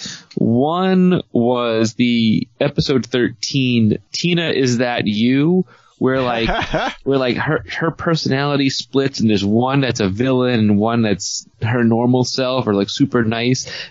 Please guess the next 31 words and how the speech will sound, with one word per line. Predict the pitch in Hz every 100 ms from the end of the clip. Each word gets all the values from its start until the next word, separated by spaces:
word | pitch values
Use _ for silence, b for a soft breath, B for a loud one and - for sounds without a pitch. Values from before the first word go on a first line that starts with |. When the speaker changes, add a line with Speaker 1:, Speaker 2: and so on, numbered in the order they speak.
| -
Speaker 1:
That | 143 165
one | 156 175
I |
really | 170 165 156 147
enjoyed. | 135 131 127 127 131 - B B B -
And | - 123 120 117 - -
I'm | 117 123
drawing | - 160 214 156
a |
blank | 123 117 131 123 113 -
on | 110 107 101 _ _
what | 113
it's | - 110
called, | - - 123 123 110 95 - - - B B B
but | - 117
there | 143
was | 147
another | 139 131 160 175
episode | 117 131 - 117 104
where | 104
there | 101
was, | 104 110
like, | 104 98 - B B B - - - - - -
a | 127
different | 107 107 147 151 - 170 147 135 - _
Flash | - - - 110 113 127 135 -
character, | - 131 127 127 135
but | 113
he, | 120 120
it | 131
was | 123 117